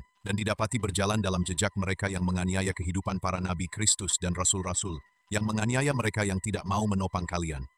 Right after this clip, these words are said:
tidak mau memberi makanan bagi mulut kalian, dan tidak mau memberi kalian keuntungan. Akan ditangkap dan dilemparkan ke dalam api, dan persepuluhan ada dalam hukum Taurat. Tetapi persepuluhan, sejak zaman rasul-rasul,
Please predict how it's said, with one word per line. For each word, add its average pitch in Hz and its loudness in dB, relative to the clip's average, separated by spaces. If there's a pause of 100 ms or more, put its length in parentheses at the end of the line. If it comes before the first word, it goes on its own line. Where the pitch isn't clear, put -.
(120)
tidak 98 0
mau 113 6
memberi 110 2
makanan 107 0
bagi 95 -2
mulut 104 0
kalian, 87 -2 (160)
dan 92 0
tidak 92 -2
mau 104 0
memberi 95 2
kalian 90 0
keuntungan. 82 -4 (520)
Akan 107 2
ditangkap 98 0
dan 85 0
dilemparkan 87 2
ke 82 -4
dalam 78 0
api, 95 -2 (400)
dan 87 2
persepuluhan 98 0
ada 90 0
dalam 80 2
hukum 90 -2
Taurat. 78 0 (480)
Tetapi - 0
persepuluhan, 95 2 (160)
sejak 92 4
zaman 101 4
rasul-rasul, 87 2